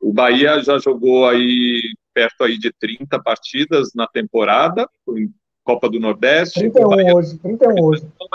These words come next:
Speaker 1: Jogou com, com a, a Copa Sul-Americana e Copa do Brasil. E o adversário mais forte que o Bahia enfrentou foi o Ceará. E agora no Brasileiro vai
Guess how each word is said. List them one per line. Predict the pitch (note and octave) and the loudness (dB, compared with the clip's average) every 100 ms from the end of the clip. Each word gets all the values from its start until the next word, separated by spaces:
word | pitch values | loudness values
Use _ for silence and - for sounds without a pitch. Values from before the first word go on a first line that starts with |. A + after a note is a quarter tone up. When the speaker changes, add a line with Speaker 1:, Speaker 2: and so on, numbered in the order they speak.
| E3+ | -4
Speaker 1:
Jogou | D#3 D3 C#3+ - | -2 0 0 -2
com, | C#3+ C#3+ C#3+ _ _ _ _ _ _ | -6 -8 -12 _ _ _ _ _ _
com | C#3 C#3 C#3 C3+ | 0 2 2 2
a, | B2+ B2 A#2+ A#2 A2+ | 2 4 4 2 0
a | |
Copa | - C3 - C#3+ C#3 | -4 -6 -4 -2 -2
Sul-Americana | - C#3 C3+ C#3 - D#3 F3 G3 G3+ E3 | 0 -2 0 -2 -2 -2 0 0 -2 -4
e | E3+ F3+ G3+ - | -4 -2 -2 -4
Copa | F3 E3 E3+ | -2 0 0
do | E3 | 0
Brasil. | E3 D#3 - B2+ A#2+ G#2+ _ _ _ _ _ _ _ _ _ | 0 -2 -4 -8 -8 -8 _ _ _ _ _ _ _ _ _
E | D3 | 2
o | F3 | 4
adversário | F#3 G3 F3+ F3 E3+ E3+ | 2 -2 -2 0 0 0
mais | E3 D#3+ | -2 -2
forte | E3 D#3+ G#3+ - E3 | 0 2 2 0 -6
que | D3 | -2
o | |
Bahia | C#3 D3 | 0 0
enfrentou | D#3 - D#3 D#3 | -2 -4 -4 -6
foi | - E3+ | -6 -6
o | |
Ceará. | E3+ G3+ G3+ D#3+ C3 - _ _ _ _ _ _ _ _ | -4 -2 0 2 0 -2 _ _ _ _ _ _ _ _
E | B2+ | 0
agora | C#3 C3+ C#3 C#3 | 0 2 2 0
no | C#3+ | -2
Brasileiro | C#3 C3 C#3 C3+ C#3+ E3 C#3+ | -2 -4 -2 2 2 0 -4
vai | C#3 C#3 | -2 0